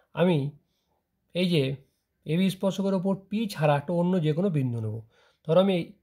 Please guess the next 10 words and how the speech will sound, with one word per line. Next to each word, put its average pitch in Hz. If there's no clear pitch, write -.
এখানে 170
একটা 165
বিন্দু 143
নিলাম, 170
সেই 151
বিন্দুটার 147
নাম 123
দিলাম 143
কি? 214
ধরো 170